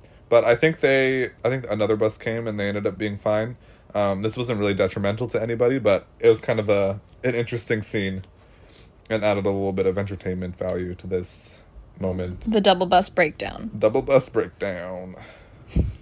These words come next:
Speaker 2: But either way, the teams do get back and up on their way, and when they reach their destination, the twins head off to the pit stop while the others have to get into a Jeep S U V type thing
Speaker 1: Yes.
Speaker 2: and direct themselves to the roadblock.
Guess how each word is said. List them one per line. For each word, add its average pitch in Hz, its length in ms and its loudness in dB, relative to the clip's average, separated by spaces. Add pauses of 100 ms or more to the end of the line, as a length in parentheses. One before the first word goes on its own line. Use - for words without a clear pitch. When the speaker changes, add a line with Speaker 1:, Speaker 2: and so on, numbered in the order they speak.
(600)
Speaker 2:
But 403 100 6
either 269 220 10
way, 185 480 4
the 196 240 0
teams 220 400 2
do 233 140 2
get 214 280 4
back 190 300 2
and 196 120 -2
up 185 120 -2
on 190 140 2
their 196 120 2
way, 180 420 2 (420)
and 196 680 2 (240)
when 202 260 4
they 190 120 4
reach 226 300 0
their 196 120 2
destination, 190 840 0 (400)
the 190 80 0
twins 254 640 4 (220)
head 214 160 4
off 202 180 10
to - 60 -4
the 190 100 0
pit 302 180 4
stop 185 380 2
while 190 140 6
the 185 180 0
others 214 640 4
have - 100 -12
to 190 60 -4
get 208 140 6
into 220 240 2
a 185 420 4
Jeep 214 340 -2
S 202 220 0
U 202 60 -2
V 190 100 2
type 185 180 -2
thing 180 400 -2
Speaker 1:
Yes. - 460 -18
Speaker 2:
and 190 160 6
direct 196 340 4
themselves 202 600 4
to - 120 0
the 185 120 2
roadblock. 240 560 0